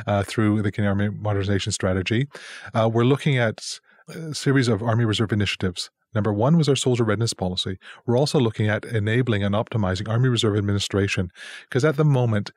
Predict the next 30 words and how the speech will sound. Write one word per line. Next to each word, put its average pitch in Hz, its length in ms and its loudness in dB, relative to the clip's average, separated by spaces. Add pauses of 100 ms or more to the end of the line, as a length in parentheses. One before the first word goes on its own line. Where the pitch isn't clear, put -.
(160)
unit 131 280 2
command 110 360 0
teams 117 220 0
and 98 80 0
unit 110 220 0
leaders 104 360 0
are 98 180 -2
burdened 123 480 0
with 104 140 0
administration. 117 720 -2 (480)
Uh, 98 160 -2
things 143 380 2
like 104 160 -2
getting 123 320 2
a, 101 400 0
uh, 98 340 -2
pay 165 280 0
app - 360 -6
out 101 200 -6
there 90 200 -8
so - 140 -2
we 107 80 -2
can 104 140 -2
do 110 120 0
Class 123 340 -4
A 110 100 0
pay 104 440 -2 (320)
off 113 240 -2
our 104 120 0
phones, 98 640 -4